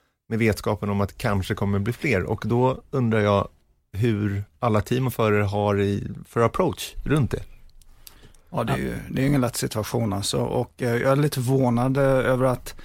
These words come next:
Speaker 2: Formel ett, eh, lämnade så pass öppet ändå. Nu förstår jag ju naturligtvis att de inte har något, eh, annat val, men hur ska man förhålla sig till det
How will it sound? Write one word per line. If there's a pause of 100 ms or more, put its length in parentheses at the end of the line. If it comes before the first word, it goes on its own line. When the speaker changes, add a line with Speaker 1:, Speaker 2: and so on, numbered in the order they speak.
(500)
Speaker 2:
Formel
ett,
eh,
lämnade
så
pass
öppet
ändå.
Nu
förstår
jag
ju
naturligtvis
att
de
inte
har
något,
eh,
annat
val,
men
hur
ska
man
förhålla
sig
till
det